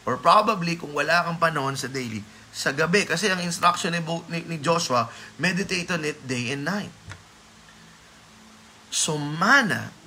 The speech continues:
is a powerful reminder that you and I should be dependent on God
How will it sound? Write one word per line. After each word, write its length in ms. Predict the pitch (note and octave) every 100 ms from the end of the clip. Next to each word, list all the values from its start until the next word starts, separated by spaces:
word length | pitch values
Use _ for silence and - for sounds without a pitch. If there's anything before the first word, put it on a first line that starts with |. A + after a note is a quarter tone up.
| - -
is 160 | C3 -
a 80 |
powerful 560 | - D3 F#3 G#3 G3 G3
reminder 640 | F3 D#3 C3 A#2 G2+ A#2+ - - - - - - - -
that 160 | B2 A2
you 240 | D3 D#3+
and 160 | E3 D#3
I 320 | A#2+ A2 G#2+ - -
should 320 | - D3+ C#3+ B2+
be 80 |
dependent 680 | B2 C3 A#2+ A#2 A2+ G#2+ G2+ -
on 220 | A2+ G#2
God 300 | G2+ F#2+